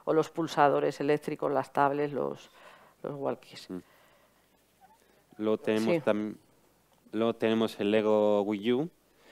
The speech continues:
Speaker 2: que ahí creamos cualquier cosa. Aquí en el ma-, en la maqueta hemos puesto unas placas solares.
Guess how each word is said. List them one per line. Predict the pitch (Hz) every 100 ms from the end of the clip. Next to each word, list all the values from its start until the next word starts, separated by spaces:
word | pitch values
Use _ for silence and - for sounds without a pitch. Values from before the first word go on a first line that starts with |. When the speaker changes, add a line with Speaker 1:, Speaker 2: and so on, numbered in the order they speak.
| - _
Speaker 2:
que | - 104
ahí | 101 101 110
creamos | - 104 107 107 107 104 95 90 85 - - _ _
cualquier | - 95 95 98
cosa. | 107 104 98 90 - - _
Aquí | 98 - 120 120 127 131 -
en | 110 101
el | 95 95 95 92 92 90
ma-, | 90 92 98
en | 95
la |
maqueta | 95 98 - - 123
hemos | 113 104
puesto | - 101 104
unas | 98 -
placas | 104 101 104
solares. | - 101 107 123 -